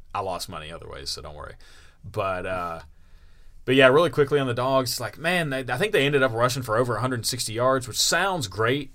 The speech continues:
on paper, but again, just, just watching this, this Georgia offensive line week in, week out, they're not moving people off the ball. And I feel like this is the third or fourth week in a row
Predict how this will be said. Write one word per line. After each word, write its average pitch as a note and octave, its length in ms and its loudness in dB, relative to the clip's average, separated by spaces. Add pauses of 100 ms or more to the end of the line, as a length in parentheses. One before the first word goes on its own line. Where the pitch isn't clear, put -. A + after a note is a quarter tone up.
on F#2+ 220 -12
paper, D3 500 -2
but A2 380 -2 (300)
again, C#3+ 440 -2
just, A#2+ 340 -4
just G2+ 200 -10
watching A2 800 -4 (760)
this, A2+ 380 -2
this A2+ 380 -2 (460)
Georgia A#2+ 340 2
offensive A#2+ 400 -2
line A2+ 260 0
week A2 220 -4
in, A2+ 100 -2
week G2+ 220 -8
out, B2+ 180 -2
they're G#2+ 140 -6
not G#3 240 -4
moving D3+ 320 -2
people B2 300 -4
off F#2+ 180 -4
the F2+ 60 -10
ball. C3 260 2
And G2 80 -2
I - 20 -12
feel E3 120 -4
like E3 100 -4
this - 160 -2
is - 60 -10
the F#2 100 -10
third B2 260 -4
or A#2+ 60 -6
fourth B2 260 -6
week A2 180 -6
in F#2+ 60 -8
a F2 80 -10
row A#2 400 0